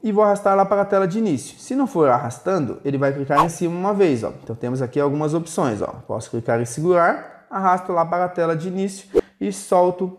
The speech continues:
ele já colocou ali um relógio que tá marcando, ó, nove e dezenove, ali tá marcando também. Vou clicar em segurar de novo e vamos arrastar mais uma vez, ó. Clique em seguro, widgets, vamos agora mais rápido lá na letra R,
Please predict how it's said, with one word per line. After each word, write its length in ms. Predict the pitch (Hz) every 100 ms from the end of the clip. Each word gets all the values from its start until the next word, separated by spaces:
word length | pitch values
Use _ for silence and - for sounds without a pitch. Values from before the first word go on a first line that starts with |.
| _
ele 200 | 175 175
já 240 | - 160 156
colocou 400 | 175 156 160 147
ali 160 | 147
um 40 | 160
relógio 440 | 180 170 165 170
que 80 | 185
tá 120 | 170
marcando, 520 | 175 196 196 160 113
ó, 100 | -
nove 300 | 104 110 120
e 60 | 127
dezenove, 540 | 135 185 190 196 208 - - _ _ -
ali 180 | 175 170
tá 120 | 175
marcando 500 | 180 175 175 170 165
também. 420 | 202 190 80 50 107
Vou 220 | 131 143
clicar 320 | 131 131 123
em 40 |
segurar 420 | 123 123 123 117 123
de 120 | 180
novo 400 | 190 190 208 185
e 60 |
vamos 280 | 185 190 190
arrastar 360 | 190 185 185 180
mais 180 | 180 175
uma 140 | 202
vez, 280 | 180 120 92
ó. 100 | -
Clique 320 | - 120 120
em 20 |
seguro, 500 | - 170 185 202 226 -
widgets, 680 | 156 170 180 202 208 - - _ 135
vamos 280 | 151 147
agora 280 | 139 143 131
mais 340 | 139 156 165 -
rápido 460 | - 135 131 131
lá 120 | 123
na 120 | 120 120
letra 340 | 113 120 147
R, 460 | 139 135 180 220